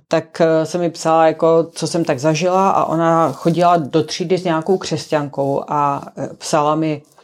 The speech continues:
„Ta moje spolužačka říká, že jestli, eh, věříš Pána Boha, musíš si najít církev.“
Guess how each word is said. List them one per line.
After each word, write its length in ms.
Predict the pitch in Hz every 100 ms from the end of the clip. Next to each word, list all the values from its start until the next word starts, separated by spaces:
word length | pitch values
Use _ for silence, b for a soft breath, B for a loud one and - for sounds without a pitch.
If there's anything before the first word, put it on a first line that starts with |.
| B B B B B _
„Ta 80 | -
moje 560 | 208 240 262 247 220 165
spolužačka 680 | 139 - 202 220 240 - 294
říká, 480 | 262 208 190 147 143
že 300 | 147 170 170
jestli, 560 | 175 175 - 220 220 226 - -
eh, 80 | 165 160 160 160 165
věříš 360 | 160 185 196 233
Pána 280 | - 208 208
Boha, 200 | 202 214
musíš 320 | 214 - 220
si 120 | -
najít 220 | 208 208 208
církev.“ 420 | 196 165 139